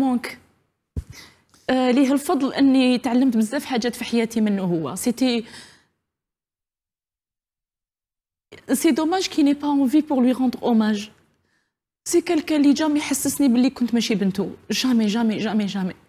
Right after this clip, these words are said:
Il me manque énormément. C'est à lui que je, je dois ma, ma philosophie de la vie, ma ténacité, mon fort caractère, mes connaissances.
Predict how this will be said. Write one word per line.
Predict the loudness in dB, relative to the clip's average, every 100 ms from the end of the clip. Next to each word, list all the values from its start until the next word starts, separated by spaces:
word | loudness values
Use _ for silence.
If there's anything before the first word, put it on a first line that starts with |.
| _ _ _ 0
Il |
me | 2
manque | 4 2 0
énormément. | 0 2 2 0 -2 -6 _ -20 -20 -20 _
C'est | -4 0
à | 2
lui | 2
que | 2 2
je, | 2 2 4 2 0 -6 -4
je | 0
dois | 2 2 2
ma, | 0 0 -4 -4 -6 -2
ma | -2
philosophie | 0 0 2 0 0
de | 0
la | 2 0
vie, | -2 -4 -10 _ _ _ _ _ _ _ -2
ma | -2 0
ténacité, | 0 0 0 -2 0 0 -2 -8 _ -2
mon | -2
fort | -2 -6
caractère, | -4 -4 -4 -2 -4 -4 -12 _ _ _ _ _
mes | 0
connaissances. | 2 0 0 0 0 -2 -4